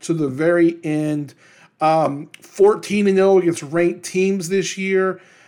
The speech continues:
My hat's off to Dawn Staley, the best coach in the country, I think, at the college ladies level. And, uh, she has got something phenomenal going at University of South Carolina. So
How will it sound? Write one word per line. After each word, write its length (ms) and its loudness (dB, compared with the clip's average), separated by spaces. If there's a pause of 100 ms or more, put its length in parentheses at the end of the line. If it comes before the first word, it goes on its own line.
My 200 -6
hat's 420 -2
off 240 0
to 80 -20
Dawn 400 -2
Staley, 400 2
the 100 0
best 380 -4
coach 260 -2
in 60 -12
the 80 -6
country, 440 -4
I 120 0
think, 280 -6
at 100 -18
the 60 -16
college 400 -4 (160)
ladies 300 0
level. 420 -2 (400)
And, 540 -2
uh, 260 -2 (180)
she 300 -4
has 180 0
got 360 0
something 380 -4
phenomenal 840 -4
going 420 -4 (360)
at 200 0
University 500 -2
of 80 -6
South 300 -6
Carolina. 580 -4
So 380 -8